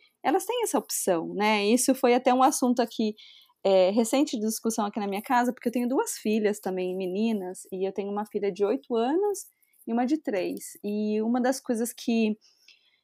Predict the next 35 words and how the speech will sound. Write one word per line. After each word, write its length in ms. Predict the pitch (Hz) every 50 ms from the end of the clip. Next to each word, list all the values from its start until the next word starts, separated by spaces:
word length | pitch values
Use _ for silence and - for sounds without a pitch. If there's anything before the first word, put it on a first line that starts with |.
| _ _
eu 300 | - 196 208 220 220 220
tento, 720 | 220 - 254 233 247 262 254 - - 240 226 226 214 -
eu 180 | - 214 214 214
acho 240 | 220 233 - - -
que 120 | - 226
o 40 | 214
maior 240 | 214 208 202 202 226
motivador 720 | 233 240 254 247 - 254 208 208 190 175 202 208 214 208
pra 160 | - 208 190
mim 380 | 185 190 208 240 247 247 233 208
é 80 | 196
que 280 | 214 - - - 208 202
eu 140 | 208 208 233
aprenda 540 | 226 233 233 - 214 233 233 233 233 220 208
o 40 |
máximo 460 | 214 214 220 247 285 - - 247 233 220
possível 640 | - 214 - - - 233 233 247 254 247 214 214 208
pra 200 | 208 240 214 214
que 120 | 220 -
minha 200 | 233 226 226 247
filha 280 | - - 262 269 330 330
tenha 160 | 330 262 220
uma 120 | 214 208
experiência 500 | 196 202 - - 190 185 185 190 - -
diferente, 560 | 185 - - 180 175 180 175 180 185 190 - -
né? 120 | 190 185
Uma 100 | 185 190
experiência 460 | 190 202 - 196 190 196 208 - - 196
muito 200 | 196 196 196 202
mais 280 | 202 196 196 208 196
libertadora 920 | 196 202 202 196 214 208 202 - 208 196 175 196 185 185 202 240 277 320 277
do 120 | 262 262
que 120 | - -
eu 120 | 226 220 226
tive. 580 | - - - 233 233 240 247 208 202 175 170